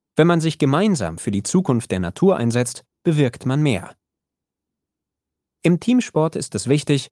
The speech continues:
dass alle Spieler zusammenarbeiten und sich an die abgesprochene Taktik halten. Wenn die Hälfte eines Fußballteams den Ball mit der vereinbarten Strategie nach vorne spielt, die andere Hälfte sich jedoch spontan für einen anderen Spielzug entscheidet,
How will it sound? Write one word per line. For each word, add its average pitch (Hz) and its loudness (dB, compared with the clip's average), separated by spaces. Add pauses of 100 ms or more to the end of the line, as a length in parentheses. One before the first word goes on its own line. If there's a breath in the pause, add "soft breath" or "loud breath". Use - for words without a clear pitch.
dass 160 2
alle 202 0
Spieler 151 -2
zusammenarbeiten 131 0
und 151 0
sich 165 -4
an 151 2
die 156 -2
abgesprochene 135 0
Taktik - -6
halten. - -4 (520)
Wenn 139 6
die 160 4
Hälfte 180 2
eines 127 0
Fußballteams 143 0
den 98 -2
Ball 151 4
mit 131 -4
der 107 0
vereinbarten 120 0
Strategie 110 -4
nach 92 -2
vorne 151 2
spielt, 123 0 (260)
die 156 2
andere 202 2
Hälfte 147 0
sich 135 -4
jedoch 120 2
spontan 147 0
für - -6
einen 110 0
anderen 135 0
Spielzug 208 0
entscheidet, 123 2